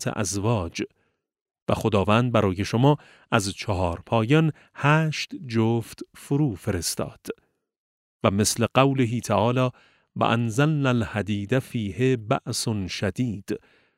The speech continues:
و ما آهن را پایین آوردیم که در آن سختی و بأس شدید است. و مثل قوله تعالی: «ما یود الذین کفروا من اهل الکتاب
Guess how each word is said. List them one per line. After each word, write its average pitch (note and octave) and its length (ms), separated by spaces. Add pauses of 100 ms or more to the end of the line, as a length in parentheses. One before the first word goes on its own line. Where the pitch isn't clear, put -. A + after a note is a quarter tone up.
(240)
و G#2+ 60
ما G2+ 180
آهن B2 460
را B2+ 180
پایین D3 600
آوردیم C3+ 640 (340)
که A#2 100
در G#2 160
آن D3+ 280
سختی - 680
و A#2+ 160
بأس - 480 (500)
شدید G#2 520
است. - 440 (800)
و G#2 80
مثل G#2 400
قوله B2 460
تعالی: G2+ 520 (400)
«ما A#2 240
یود A2 360 (100)
الذین A2+ 600
کفروا C3 540
من G#2+ 300
اهل C3+ 260
الکتاب A2+ 600